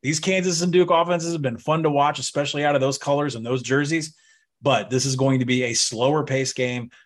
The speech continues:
Both teams' defensive finishing drives are gonna take over, and that Duke secondary is gonna give them a shot to win this game outright in Lawrence.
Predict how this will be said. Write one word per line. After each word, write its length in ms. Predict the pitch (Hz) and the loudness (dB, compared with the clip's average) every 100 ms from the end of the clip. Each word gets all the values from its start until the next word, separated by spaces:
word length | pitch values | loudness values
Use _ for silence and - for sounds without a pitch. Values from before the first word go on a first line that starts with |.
| _ 117 | _ -2
Both 200 | 123 127 | 0 2
teams' 220 | 139 123 | 0 0
defensive 340 | 123 131 123 | 0 -2 -2
finishing 320 | 131 123 127 | -2 -2 -2
drives 320 | 113 117 117 107 | -2 -2 -2 -4
are 40 | |
gonna 180 | 107 104 | -6 -4
take 280 | 131 131 131 | -2 0 0
over, 360 | 117 117 117 - - - | -2 -4 -6 -10 -20 -12
and 140 | 85 113 | -6 -4
that 180 | 190 | 0
Duke 180 | 170 151 | 2 2
secondary 720 | - 143 143 117 110 107 107 | 2 0 -2 -4 -4 -6 -6
is 140 | 104 113 | -6 -2
gonna 180 | 131 110 | -2 -2
give 300 | 98 139 139 | -2 0 0
them 160 | 131 | -2
a 60 | 120 | -2
shot 360 | - 123 110 | -2 -2 -4
to 80 | 101 | -8
win 240 | 92 120 123 | -6 -2 -2
this 160 | 120 | -2
game 220 | 120 110 | -4 -4
outright 400 | 110 110 104 101 - | -6 -6 -8 -10 -10
in 140 | 107 | -12
Lawrence. 600 | 101 98 87 - - | -10 -12 -14 -16 -20